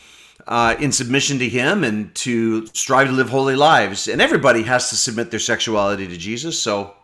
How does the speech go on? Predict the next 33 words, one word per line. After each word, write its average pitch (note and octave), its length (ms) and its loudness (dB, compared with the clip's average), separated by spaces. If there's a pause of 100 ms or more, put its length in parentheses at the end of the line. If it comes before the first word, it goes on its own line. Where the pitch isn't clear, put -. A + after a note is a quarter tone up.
it - 520 -20
doesn't B2 200 -4
matter A2+ 180 2
what C#3+ 160 4
you're A2+ 100 0
attracted G#2 400 0
to G2 120 -6
for A2+ 140 -10
that. D3+ 260 6
So, D#3 340 6 (240)
I - 80 -4
mean, E3+ 160 4
we G#3 100 2
would G#3 80 -2
just D#3 200 0
wanna D3+ 160 4
make C#3+ 160 2
sure D3 160 0
they C3 100 0
feel C3+ 240 0
loved C3 320 2
and A#2+ 140 -2
welcomed, D3 520 2
and B2 160 -2
then C3 300 0
we C#3+ 100 0
would C#3 320 0
let D3 200 2
them C#3 160 0
know D3 220 6
of G#2+ 120 -4
the A2+ 80 -4
different B2 400 0